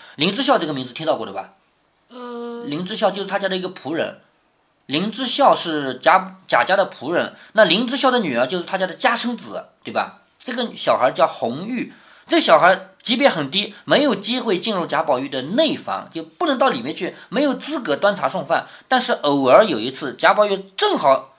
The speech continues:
Speaker 1: 叫人叫不着，想喝茶叫不到人，人都跑掉了，出去了。那小红听见了，小红是在扫地的嘛，听见了就进来帮他倒杯茶。结果就因为这个事情，就被谁呢？可能是晴雯还有一个谁，被两个人骂了，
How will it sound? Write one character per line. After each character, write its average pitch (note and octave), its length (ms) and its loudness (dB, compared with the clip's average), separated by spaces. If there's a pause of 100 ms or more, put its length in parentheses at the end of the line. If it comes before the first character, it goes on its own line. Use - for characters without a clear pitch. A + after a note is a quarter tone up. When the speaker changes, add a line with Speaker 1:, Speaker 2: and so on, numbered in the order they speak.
(140)
Speaker 1:
叫 E4 160 8
人 A3 140 6
叫 C#4 120 10
不 A3 80 6
着， E3 260 8 (200)
想 G#3+ 180 6
喝 D#4 160 8
茶 A3+ 160 4
叫 C4 140 4
不 B3+ 80 0
到 G3+ 100 8
人， C#3 320 2 (280)
人 C4 180 2
都 F#4 100 6
跑 - 180 0
掉 G3+ 120 4
了， G3 80 4
出 C#4+ 120 -6
去 C4+ 140 -6
了。 C#3+ 220 2 (160)
那 G3+ 240 6 (160)
小 D3 240 4
红 F3+ 160 0
听 C4+ 180 -2
见 A#3+ 120 -2
了， C#3 120 4
小 D#3 140 6
红 G3+ 100 2
是 B3 140 -4
在 C4+ 120 6
扫 A#2+ 240 2
地 C4 140 -4
的 A3+ 80 -2
嘛， A2 200 -4 (180)
听 C#4+ 180 0
见 C4+ 100 0
了 G3 80 6
就 G#3 100 -6
进 G#3+ 180 -4
来 G3 80 2
帮 G#3 160 2
他 G#3 80 4
倒 G#3 160 4
杯 F3 100 -4
茶。 A2 260 -6 (180)
结 D4+ 120 -2
果 C4 140 2
就 D4 180 2
因 C4 160 0
为 B3 80 2
这 E4 220 0
个 F#3+ 100 0
事 C#3 120 -6
情， G#2+ 280 -12 (140)
就 F#3+ 120 -2
被 D#3 640 0 (520)
谁 D3+ 280 -4
呢？ G3 200 4
可 C#3 240 0
能 G3 200 -2
是 B3 380 -2
晴 G#3+ 320 -2
雯 D3 120 -2
还 C3 120 2
有 D3 60 -2
一 - 20 -8
个 C#3+ 60 -4
谁， A#2 180 -4
被 F#3 220 -8
两 A#2 180 0
个 C3+ 80 0
人 D#3+ 320 -4
骂 B3+ 240 4
了， G#2 280 -4